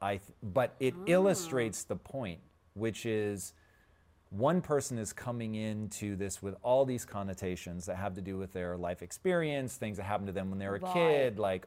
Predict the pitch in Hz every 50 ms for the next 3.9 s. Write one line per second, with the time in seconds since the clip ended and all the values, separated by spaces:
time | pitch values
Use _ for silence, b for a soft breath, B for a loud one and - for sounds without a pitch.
0 | - - 123 127 135 135 135 131 127 127 120 113 95 104 104 - - 110 98 90
1 | - 92 98 95 98 101 104 95 - _ _ - 139 139 139 131 - 147 143 135
2 | - - 160 147 151 156 156 160 147 139 120 113 104 101 98 98 113 123 127 131
3 | 123 - - 113 107 104 95 95 - - 107 101 95 82 90 85 -